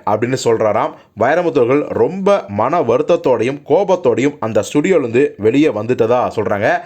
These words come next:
இந்த சம்பவத்துக்கு அப்புறம் ரெண்டு பேரும் சேரவே இல்ல, நிரந்தரமாவே பிரிஞ்சிட்டாங்க அப்படின்னு தான் சினிமா உலகத்தினர் சொல்கிறார்கள். ஆனா, அதற்கப்புறம் பாருங்க, வைரமுத்து அவர்களுக்கு வந்து சந்திரபோஸ்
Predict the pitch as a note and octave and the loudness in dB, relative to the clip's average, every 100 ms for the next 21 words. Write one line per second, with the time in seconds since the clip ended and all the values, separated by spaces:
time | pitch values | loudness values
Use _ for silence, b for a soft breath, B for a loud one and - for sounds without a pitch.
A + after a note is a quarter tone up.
0 | B B - B2+ G3 A3+ G3+ - D3+ G#3+ | B B -6 -4 -2 0 0 0 0 2
1 | G#3 D#3 A#2+ G2+ D3 - G#2 B2 G3 B3+ | 0 0 -2 0 -2 -2 -2 -2 -2 -2
2 | F#3+ D3+ E3 - - D3+ F#3 G3 F3+ G3 | 2 0 -2 -10 -2 0 2 2 2 2
3 | D3 C#3 D#3 F3+ B B - C3+ A#3 B3 | 2 2 2 0 B B -2 0 2 2
4 | A#3+ G#3+ G#3+ A3 - F3 G3+ G3 D3+ D3 | 2 4 4 4 0 -2 0 0 0 2
5 | D3 A2+ A2 A2 A#2 A#2+ C#3 B B - | 0 0 -2 0 0 0 -2 B B -8
6 | - D#3+ E3+ D#3 A#2+ A#2 A2+ A2 A2 - | -2 0 0 2 2 0 0 -2 -2 -2
7 | A#2 A2 G#2+ F#2 F#2+ C3 G#2+ B2+ D#3+ - | -2 2 0 0 -2 -2 -2 -2 -4 -8
8 | - F#2 A2 - A#2+ - A#3+ G3 D#3 C#3+ | -4 0 0 0 -4 0 -2 0 0 0
9 | B2 E3+ - - G#2+ D3 G#3 G#3+ G3+ E3 | 0 -2 -6 -4 0 2 2 0 2 0
10 | C#3+ B2 - A2+ A2+ B2 F3 - B B | 2 -2 0 -2 2 0 0 -4 B B
11 | - C3 D3+ E3 A#2+ B2+ C3+ | -6 -4 0 -2 2 0 0